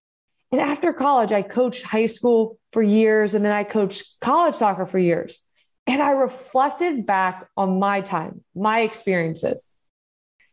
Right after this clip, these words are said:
And I tried to share my wisdom for my reflection with the girls I coach. And what I always stress to the girls I coach is not to allow one thing to consume you,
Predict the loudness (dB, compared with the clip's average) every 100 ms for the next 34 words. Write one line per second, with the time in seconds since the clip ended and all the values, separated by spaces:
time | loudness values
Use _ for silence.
0 | _ -2 2 2 0 -2 0 0 0 -4
1 | 0 0 0 0 0 0 2 2 2 0
2 | 0 0 -10 _ _ _ -4 -2 0 0
3 | -2 -2 -2 -2 -2 -2 0 -2 -10 _
4 | -2 0 0 2 2 0 -2 0 0 0
5 | -4 -18 -20 _ _ _ _ _ 0 2
6 | 4 4 2 -2 -6 0 2 4 4 2
7 | 0 0 2 2 0 -10 -16 _ 0 0
8 | 2 0 2 0 0 2 2 0 -8 _
9 | _ _ _ 0 0 -2 0 0 -2 -2
10 | 2 4 4 4 2 2 2 2 -2 0
11 | 0 0 -4 -4 -2 -2 0 2 2 2
12 | 0 -2